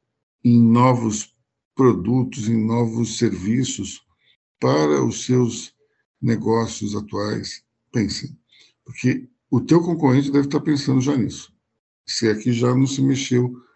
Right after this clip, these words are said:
para criar uma coisa nova. O fato é o seguinte: são poucas as situações em que existe um momento, é, no qual todo mundo tá na, tá na mesma, no mesmo patamar.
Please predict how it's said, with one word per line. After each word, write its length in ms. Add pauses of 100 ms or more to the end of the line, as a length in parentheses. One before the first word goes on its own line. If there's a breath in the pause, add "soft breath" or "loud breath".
(200 loud breath)
para 160
criar 240
uma 100
coisa 240
nova. 260 (1160 soft breath)
O 80
fato 320
é 40
o 20
seguinte: 440
são 360
poucas 500
as 100
situações 720
em 100
que 260
existe 680
um 80
momento, 760 (760 loud breath)
é, 200
no 260
qual 560 (400)
todo 280
mundo 360
tá 180
na, 400
tá 120
na 100
mesma, 480
no 160
mesmo 260
patamar. 480